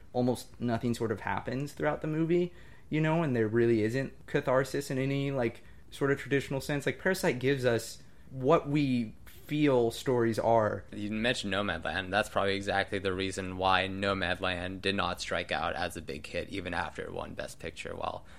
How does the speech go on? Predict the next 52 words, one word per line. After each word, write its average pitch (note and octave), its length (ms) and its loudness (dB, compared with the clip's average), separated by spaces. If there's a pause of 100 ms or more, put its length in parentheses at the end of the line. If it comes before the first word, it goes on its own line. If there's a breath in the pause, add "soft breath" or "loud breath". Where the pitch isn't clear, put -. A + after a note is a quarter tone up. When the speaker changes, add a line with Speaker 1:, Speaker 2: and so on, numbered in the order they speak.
(120 loud breath)
Speaker 2:
Parasite F#2 600 0
did F#2+ 280 0
connect E2+ 300 -4
with - 160 -8
audiences - 680 -8
after - 240 -8
it G1+ 120 -8
won G1+ 180 -10
the - 80 -12
award. - 380 -8 (160)
Speaker 1:
Yeah. B2+ 300 4 (100)
Oh, B2+ 160 8
absolutely. C3+ 680 4
Is A2 160 0
it, A#2+ 180 4
is A#2 180 2
it, B2 200 4 (180)
it - 300 -4
went B2+ 200 4
almost A#2+ 360 0
too B2 180 0
far A2 580 2
for E3+ 200 4
most F3 340 8
people, C#3 400 0
you A2+ 120 -4
know. G#2 200 -4
It's A#2+ 120 -6
the C#3+ 60 -4
same D3 180 0
thing C#3 160 0
with, B2 160 2
like, G#2 300 0 (440 loud breath)
Mulholland C3 520 4
Drive A2 340 4
is G#2+ 120 0
a - 20 0
movie G#2+ 540 -2
I A2+ 80 -2
think A2+ 180 -2
I've G2+ 160 -2
talked G#2 220 -2
about A2 180 0
on A2 120 0
this G2+ 100 -4
podcast G#2+ 480 -2
that - 140 -4
I'm D#3 180 6
not E3 160 4
very B2 180 6
fond A2+ 300 2
of, G#2 160 -2